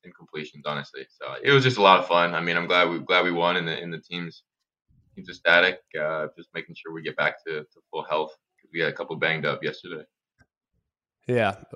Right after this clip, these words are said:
Speaker 2: Well, I know Athens was going wild last night, true?
Speaker 1: <laughs> Just a little bit. <laughs>
Speaker 2: <laughs> Athens is known, they're known to put on a party. Is that true?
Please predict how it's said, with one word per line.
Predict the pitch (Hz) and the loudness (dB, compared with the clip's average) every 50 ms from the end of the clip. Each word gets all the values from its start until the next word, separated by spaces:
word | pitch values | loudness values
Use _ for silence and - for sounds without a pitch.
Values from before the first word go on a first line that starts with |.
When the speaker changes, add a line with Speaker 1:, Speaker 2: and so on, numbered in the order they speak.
| - - | -4 2
Speaker 2:
Well, | 127 131 | 4 4
I | 127 | 6
know | 139 160 170 160 | 6 6 6 8
Athens | 156 156 156 151 - 143 123 | 8 8 6 6 2 -2 -2
was | 123 113 | -2 0
going | 113 135 131 127 123 | 2 4 4 6 6
wild | 127 127 123 120 107 | 6 6 6 6 4
last | 110 104 104 - - | 2 0 0 -2 -2
night, | 107 104 101 | -2 -2 -2
true? | - - 127 135 156 147 - - _ _ _ _ _ _ | 0 2 2 2 2 2 -2 -16 _ _ _ _ _ _
Speaker 1:
<laughs> | _ - - - - _ _ - | _ -10 -10 -10 -10 _ _ -4
Just | 131 123 - - - - 120 | -2 -2 -2 -2 -6 -10 -2
a | 117 110 | 2 4
little | 101 95 | 4 4
bit. | 82 85 76 - - - - - 110 104 - - 104 - _ - | 4 2 2 2 -2 -8 -10 -12 -14 -14 -14 -18 -20 -16 _ -12
<laughs> | 113 104 - _ _ _ _ _ - 113 156 165 151 135 - - - - - - - - - - - _ _ - - - 139 123 | -12 -12 -12 _ _ _ _ _ -18 -14 -12 -12 -12 -12 -14 -14 -16 -16 -18 -18 -18 -20 -20 -20 -20 _ _ -20 -20 -6 2 2
Speaker 2:
<laughs> | 156 - - 190 - - - 233 208 - - 247 214 - - - - - 147 127 | 4 8 8 8 8 10 8 8 8 10 10 8 8 8 6 -12 -14 -12 -4 4
Athens | - 147 175 214 - 294 262 226 185 | 8 10 10 10 10 8 6 6 6
is | 190 165 | 4 6
known, | 185 185 190 220 226 214 185 | 8 10 10 10 10 8 4
they're | - 156 147 147 165 196 220 | -2 0 6 8 10 10 10
known | 226 220 226 254 269 | 8 8 8 8 8
to | 240 | 8
put | 190 - 196 | 8 8 10
on | 175 175 | 10 10
a | 165 151 | 8 8
party. | - - 185 196 196 156 120 | 10 10 12 12 12 10 8
Is | 113 110 | 6 6
that | 139 139 135 | 4 4 4
true? | - - 175 190 214 220 | 6 8 10 10 10 8